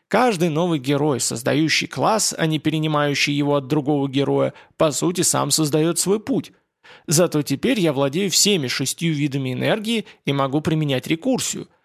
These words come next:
А это умение пугает. Реально пугает, особенно если ты понимаешь, что её эффект нарушает причинно-следственные связи.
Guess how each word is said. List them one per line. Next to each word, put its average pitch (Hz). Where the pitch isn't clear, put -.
А 135
это 127
умение 139
пугает. 147
Реально 151
пугает, 131
особенно 151
если 143
ты 156
понимаешь, 143
что -
её 143
эффект 170
нарушает 151
причинно-следственные 147
связи. 147